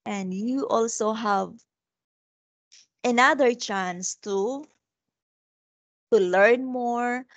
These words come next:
to acquire more skills. In YouTube, ac-, are you familiar with the YouTube?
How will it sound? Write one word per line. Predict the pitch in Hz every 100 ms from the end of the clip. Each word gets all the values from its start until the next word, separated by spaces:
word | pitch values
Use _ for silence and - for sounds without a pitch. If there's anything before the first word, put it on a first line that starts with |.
| _ _ -
to | 214
acquire | 214 - 196 202 214
more | 208 190
skills. | 196 - - 254 247 233 233 233 - 185 -
In | 226 226
YouTube, | 226 214 214 - 277 330 -
ac-, | - -
are | 214
you | 233
familiar | 269 247 240 247 247
with | 247 247
the | 233
YouTube? | 233 269 - 381 381